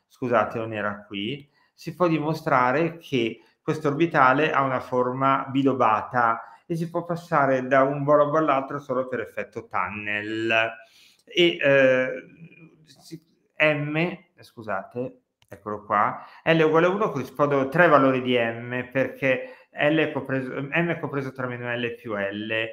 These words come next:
e quindi L uguale a uno può avere M uguale a meno uno, oppure M uguale a zero, oppure M uguale a uno. Questo corrisponde all'orbitale P,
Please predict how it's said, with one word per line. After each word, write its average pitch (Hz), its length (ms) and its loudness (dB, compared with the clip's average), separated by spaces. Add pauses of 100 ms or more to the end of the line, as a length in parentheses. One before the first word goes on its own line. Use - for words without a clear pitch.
(240)
e 160 120 -6
quindi 156 260 0
L 156 100 2
uguale 156 280 2
a 156 60 2
uno 180 300 -2
può 135 140 -2
avere 117 400 -2
M 135 120 -6
uguale 120 340 -2
a 120 60 -4
meno 127 360 -8
uno, 147 300 -6
oppure 113 640 -4
M 110 160 -14
uguale 110 400 -6
a 113 200 -10
zero, 117 760 -2 (300)
oppure 123 720 0
M 120 180 -8
uguale 107 300 -2
a 104 80 0
uno. 104 760 -8 (380)
Questo 202 280 2
corrisponde 135 720 2
all'orbitale 127 1120 2
P, 123 600 -6